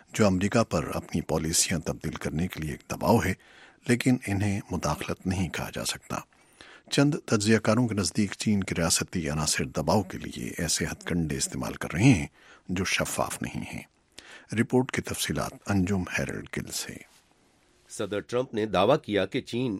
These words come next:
Speaker 2: ان کی تجارتی پالیسیوں کا مخالف ہے اور اسی لیے چاہتا ہے کہ ان کی انتظامیہ وسط مدتی انتخابات ہار جائے۔ صدر ٹرمپ کے اس بیان پر چین کا فوری رد عمل سامنے آیا اور سلامتی کونسل کے اجلاس میں شریک چین کے وزیر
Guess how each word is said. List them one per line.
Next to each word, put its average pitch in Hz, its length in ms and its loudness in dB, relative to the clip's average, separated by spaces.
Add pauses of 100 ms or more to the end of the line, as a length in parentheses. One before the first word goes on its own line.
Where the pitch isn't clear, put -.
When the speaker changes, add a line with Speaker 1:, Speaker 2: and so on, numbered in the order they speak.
Speaker 2:
ان 120 160 0
کی 110 160 -4
تجارتی 98 500 0
پالیسیوں 101 560 0
کا 104 120 2
مخالف 95 500 2
ہے 107 140 6
اور 131 120 2
اسی 113 240 -4
لیے 104 200 -2
چاہتا 95 440 2
ہے 101 140 2
کہ 110 120 -2
ان 95 120 -2
کی 104 140 -6
انتظامیہ 95 640 0 (420)
وسط 110 440 2
مدتی 110 420 0
انتخابات 98 680 2 (200)
ہار 113 160 6
جائے۔ 73 320 -4 (440)
صدر 120 280 4
ٹرمپ 143 360 0
کے 135 100 0
اس 117 140 -4
بیان 107 280 4
پر 120 140 0
چین 120 320 -4
کا 110 120 -2
فوری 113 360 2
رد 95 200 0 (100)
عمل 98 240 0
سامنے 85 440 -2
آیا 92 360 2 (320)
اور 107 140 2
سلامتی 107 500 0
کونسل 110 380 0
کے 98 160 0
اجلاس 92 420 0
میں 107 100 -2
شریک 98 420 -2
چین 117 260 -4
کے 131 120 0
وزیر 87 280 0